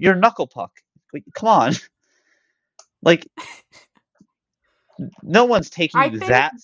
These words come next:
Speaker 1: seriously.
Speaker 2: But that all happened when, I think, Copacetic came out. So they, that, that's, like, what got them big. So they were on their high horse.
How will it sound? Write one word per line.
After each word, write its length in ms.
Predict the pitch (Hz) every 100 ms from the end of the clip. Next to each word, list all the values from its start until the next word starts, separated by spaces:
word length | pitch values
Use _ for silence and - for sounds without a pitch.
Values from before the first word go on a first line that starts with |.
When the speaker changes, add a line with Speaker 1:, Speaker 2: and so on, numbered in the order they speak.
| _
Speaker 1:
seriously. 720 | 107 104 110 - 117 117 131 131 _ _ _ _ _ _ - -
Speaker 2:
But 320 | 349 269 -
that 200 | 294 311
all 200 | 381 392
happened 600 | 294 247 247 254 240 196
when, 500 | 190 185 180 180 180 -
I 80 | 190
think, 300 | 190 214 220
Copacetic 640 | 240 226 240 233 247 247 240
came 260 | 262 254
out. 340 | 254 254 254 - _ _ _ _ _ _ _
So 680 | - - 185 175 170 170 - 180
they, 300 | 180 180 170
that, 280 | 180 170 170 156 -
that's, 340 | 175 185 -
like, 280 | 220 220 -
what 260 | 233 233
got 300 | 233 247 262
them 240 | 285 294 285
big. 420 | 302 311 226 233
So 260 | - 190 185
they 280 | 180 180
were 200 | 196 226
on 200 | 240 254
their 180 | 269 277
high 280 | 285 302 320
horse. 760 | 269 196 175 180 196 - -